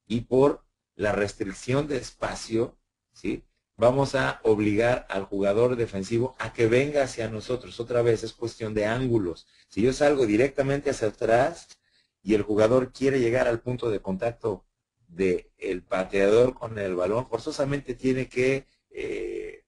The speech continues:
describir una trayectoria en diagonal hacia ese punto de contacto. Entonces, nosotros si salimos directamente hacia atrás, vamos a llegar al punto de intersección.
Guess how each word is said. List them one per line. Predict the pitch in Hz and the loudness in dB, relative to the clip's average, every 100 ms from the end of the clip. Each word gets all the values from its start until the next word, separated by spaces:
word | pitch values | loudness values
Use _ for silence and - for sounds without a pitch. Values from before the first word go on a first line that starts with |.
| - | -4
describir | 104 - 107 117 127 | -4 -2 0 2 2
una | 131 127 | 0 -2
trayectoria | 113 107 101 - 120 117 113 110 | 0 0 0 0 0 0 0 -2
en | 107 101 | -4 -4
diagonal | 107 104 95 101 101 110 127 | -4 -2 -2 -2 -2 -4 -4
hacia | 101 95 110 | -8 -4 -4
ese | - 107 | -6 -12
punto | 107 98 98 | -12 -10 -8
de | 92 | -8
contacto. | 107 - - - 117 113 _ _ _ | -10 -6 -6 -6 -16 -18 _ _ _
Entonces, | 113 117 123 117 _ _ _ _ _ | -2 0 0 -2 _ _ _ _ _
nosotros | 98 107 143 139 131 | -6 2 4 4 0
si | 117 | -2
salimos | 120 123 147 135 - - | 0 2 0 0 -4 -20
directamente | - 110 117 127 - 127 127 127 127 117 | -2 2 2 0 -2 -2 0 -4 -2 -4
hacia | 107 95 | -2 -2
atrás, | 92 113 147 - | -2 0 0 0
vamos | 123 127 120 | -2 0 -2
a | 123 127 131 _ _ | 0 -2 -4 _ _
llegar | 104 107 117 | 0 4 4
al | 113 | 2
punto | 127 120 117 | -2 0 0
de | |
intersección. | 104 98 107 - 113 - 147 123 | 0 -2 -4 -4 -8 0 0 0